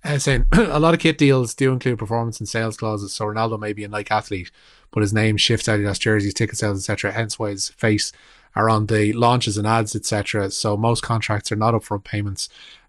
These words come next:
Um, even other deals, uh, kind of include sales clauses and reaching different phases of competitions, et cetera, et cetera. So,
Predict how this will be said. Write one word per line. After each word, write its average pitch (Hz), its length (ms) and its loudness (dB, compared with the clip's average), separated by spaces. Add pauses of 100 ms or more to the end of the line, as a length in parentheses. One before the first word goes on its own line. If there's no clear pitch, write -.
Um, 101 280 0
even 113 380 2 (120)
other 131 200 4
deals, 104 500 0 (380)
uh, 92 280 -2 (180)
kind 117 140 2
of 101 60 0
include 104 300 0
sales 110 300 0
clauses 104 720 -2
and 110 260 -4
reaching 113 300 0
different 113 300 -2
phases 107 320 2
of - 60 10
competitions, 107 560 2
et 107 100 -6
cetera, 110 260 -4
et 104 80 -6
cetera. 110 320 -6
So, 107 260 -8